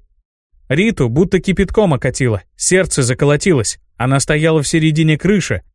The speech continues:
а вокруг бурлил людской поток, возле центральных выходов началась давка. Со скрежетом и треском раскрылись замаскированные люки,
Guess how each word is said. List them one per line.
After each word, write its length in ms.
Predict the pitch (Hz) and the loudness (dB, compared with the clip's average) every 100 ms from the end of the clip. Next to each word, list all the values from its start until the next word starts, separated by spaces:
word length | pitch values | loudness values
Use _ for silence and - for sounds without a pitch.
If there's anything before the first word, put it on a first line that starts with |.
| _ - | _ -6
а 120 | 135 | 0
вокруг 360 | 151 - 214 147 | 0 0 -2 0
бурлил 400 | 135 165 190 185 | 0 2 2 4
людской 420 | 175 - - 190 | 2 2 0 0
поток, 500 | 190 170 202 - - - | 0 2 0 0 -10 -2
возле 320 | 139 131 143 | 0 0 0
центральных 560 | - 147 170 156 139 | 0 0 0 0 0
выходов 400 | 135 180 151 127 | 0 0 0 -2
началась 480 | 147 143 160 151 135 | -2 -2 2 2 2
давка. 380 | 147 143 - 107 - _ _ _ | 0 -2 -4 -8 -10 _ _ _
Со 180 | - 165 | -2 0
скрежетом 640 | 147 - 180 180 165 165 147 | 0 0 0 2 0 2 0
и 60 | |
треском 460 | 160 190 - 180 147 | 0 -2 0 0 0
раскрылись 540 | 139 - 170 170 156 | 0 0 0 2 2
замаскированные 840 | 127 143 135 - 143 151 143 143 143 | 0 0 -2 0 0 2 2 2 2
люки, 360 | 180 - - | 0 0 -6